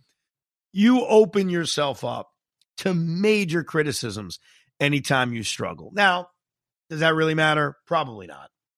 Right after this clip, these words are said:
That's fodder for sports talk radio. It's fodder for fans who may scream that at you. Ultimately, that may not matter.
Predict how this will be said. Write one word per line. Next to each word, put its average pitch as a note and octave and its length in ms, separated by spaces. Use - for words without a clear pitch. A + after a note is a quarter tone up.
That's B2 440
fodder C#3+ 560
for B2 180
sports - 380
talk G2+ 260
radio. F3 720
It's - 160
fodder D3+ 420
for - 180
fans C#3+ 460
who C3 60
may G#2+ 120
scream G#3 400
that F3 140
at D3+ 160
you. C3 340
Ultimately, F3 640
that C3+ 180
may A#2 140
not A2+ 240
matter. E2+ 380